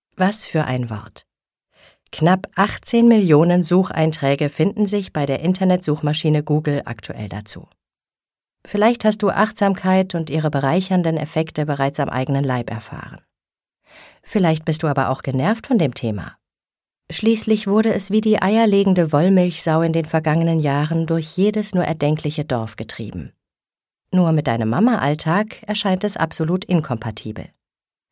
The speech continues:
Egal, wo du stehst, ich lade dich von Herzen dazu ein,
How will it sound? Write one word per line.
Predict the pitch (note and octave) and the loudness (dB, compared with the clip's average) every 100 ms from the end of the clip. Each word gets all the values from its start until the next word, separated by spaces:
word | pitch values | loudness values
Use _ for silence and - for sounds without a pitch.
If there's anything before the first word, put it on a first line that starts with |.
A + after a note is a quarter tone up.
| _ _ _ _ _ _ _ | _ _ _ _ _ _ _
Egal, | G3+ G#3 A3 B3+ | -2 2 2 2
wo | G3+ | 0
du | G#3 | 0
stehst, | F#3 C#3+ A#2 - - _ _ _ _ _ | -4 -6 -8 -12 -16 _ _ _ _ _
ich | F3+ - | -8 -2
lade | F3+ F#3 G#3+ | 0 0 0
dich | G#3 F#3+ | -2 -4
von | - F3+ | -4 -4
Herzen | D#3+ F3+ G#3+ - A#3 | 0 0 0 0 2
dazu | G3+ F#3+ F#3 | 2 -2 -4
ein, | D#3 D#3+ G3+ | 0 2 0